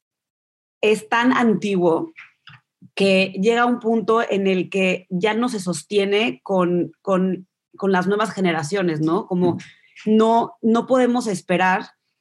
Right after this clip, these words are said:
que hoy en día un, una persona de veintiún años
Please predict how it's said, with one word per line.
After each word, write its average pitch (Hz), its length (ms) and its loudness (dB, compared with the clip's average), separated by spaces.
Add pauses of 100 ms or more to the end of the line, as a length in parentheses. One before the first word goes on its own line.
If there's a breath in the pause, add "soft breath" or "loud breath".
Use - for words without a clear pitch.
(160)
que 185 140 4
hoy 208 220 4
en 226 160 2
día 196 520 0
un, 214 460 0
una 208 460 0
persona 185 400 -2
de 196 100 0
veintiún 175 500 2
años 190 560 0